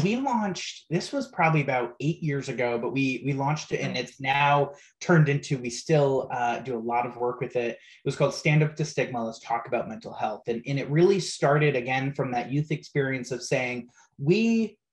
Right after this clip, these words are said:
Speaker 1: we wanna get our, our community talking about mental illness, but they're not even ready or at the point of, you know, having the capacity to understand that we all have mental health.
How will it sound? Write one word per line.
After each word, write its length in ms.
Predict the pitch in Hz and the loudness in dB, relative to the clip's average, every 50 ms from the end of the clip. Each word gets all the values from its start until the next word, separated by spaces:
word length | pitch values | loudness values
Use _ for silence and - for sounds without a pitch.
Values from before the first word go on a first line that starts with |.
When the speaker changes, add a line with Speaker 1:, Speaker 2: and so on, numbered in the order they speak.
| _ _ - | _ _ 4
Speaker 1:
we 200 | 170 175 175 156 | 6 6 6 6
wanna 380 | 127 131 139 147 185 220 214 175 | 4 4 4 4 4 4 4 4
get 160 | 170 156 147 | 4 4 4
our, 240 | 139 135 - - - | 4 2 0 -4 -4
our 300 | - 135 135 127 127 123 | -2 0 0 0 0 -2
community 640 | 120 - - 147 135 135 135 131 123 123 120 120 117 | -4 -2 -2 0 0 0 0 0 0 0 0 0 0
talking 540 | 120 - - 123 127 123 - 139 117 113 113 | -2 0 0 0 2 0 0 -4 -4 -4 -4
about 240 | 110 113 113 110 - | -4 -4 -4 -4 -6
mental 280 | 113 110 - - - | -8 -10 -10 -10 -8
illness, 520 | - 117 120 135 180 208 240 233 - - - _ _ _ _ _ - | -6 -4 -2 -2 -2 -2 -2 -4 -8 -12 -16 _ _ _ _ _ 0
but 120 | 147 131 | 0 2
they're 160 | - 170 240 | 4 4 4
not 220 | 269 254 202 165 147 | 4 4 4 4 4
even 160 | 135 127 127 | 2 0 -2
ready 480 | 120 117 120 127 127 139 135 139 120 - | -2 0 0 0 0 0 0 -2 -2 -2
or 460 | 127 123 123 120 117 117 117 - - - _ - | -2 -2 -2 0 0 -2 -2 -4 -6 -8 _ -2
at 200 | 135 139 147 - | 0 0 0 -2
the 60 | - 120 | -4 -8
point 360 | - - - 156 143 143 147 | -6 -4 -2 0 0 0 0
of, 240 | 131 123 120 120 135 | -2 -2 -4 -6 -6
you 80 | 135 123 | -6 -6
know, 60 | 120 | -6
having 340 | - - 135 131 143 139 131 | -4 -2 -2 -2 -2 -4 -6
the 60 | 123 | -6
capacity 440 | - - 135 123 - - - 123 127 | -4 -2 -2 -2 -2 -4 -4 -2 -2
to 160 | 117 110 - - | -2 -2 -4 -6
understand 440 | 127 135 135 131 - - 143 139 143 | -6 -4 -4 -6 -6 -4 -4 -4 -2
that 100 | 127 113 | -4 -4
we 120 | 117 120 113 | -4 -2 2
all 220 | 123 196 - - | 2 4 2 2
have 180 | 143 - - 110 | 0 -6 -10 -10
mental 280 | 107 107 - - - | -12 -14 -14 -14 -6
health. 340 | - - - - - - - | -4 -4 -4 -4 -6 -14 -18